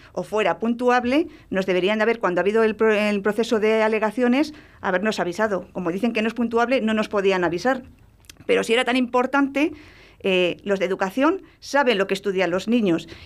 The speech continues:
Y si no lo supieran o no lo pudieran, nos pedirían un certificado, que lo pedimos en el colegio o en educación o donde sea,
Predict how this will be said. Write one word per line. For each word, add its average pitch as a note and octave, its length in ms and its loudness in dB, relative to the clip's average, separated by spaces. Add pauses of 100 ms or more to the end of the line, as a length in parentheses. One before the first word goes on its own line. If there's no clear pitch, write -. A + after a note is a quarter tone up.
(260)
Y G3+ 100 -2
si F#3+ 360 -2
no A#3 380 4
lo C#4 100 2
supieran A#3+ 520 0
o G#3 80 -2
no A3+ 80 0
lo A#3+ 80 2
pudieran, B3 300 0
nos G3 180 -2
pedirían G3+ 420 0
un B3 60 2
certificado, G3 800 -2 (220)
que F#3 100 -6
lo E3+ 100 0
pedimos F3 320 0
en G3 100 0
el G3 60 -4
colegio D4+ 560 2
o G3 100 0
en F#3 80 0
educación G3 600 0 (200)
o F3+ 100 -2
donde D#3+ 220 0
sea, F#3+ 260 -2